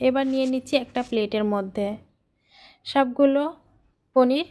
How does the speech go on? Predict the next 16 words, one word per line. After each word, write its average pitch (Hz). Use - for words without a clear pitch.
দুশো 262
গ্রাম 302
পনির 285
আমি 277
কিন্তু 285
পুরোটা 254
নিয়েছি, 254
আর 220
সবগুলো 247
পনির 254
আমি 240
নিয়ে 247
নিলাম 277
একটা 226
প্লেটের 220
মধ্যে। 247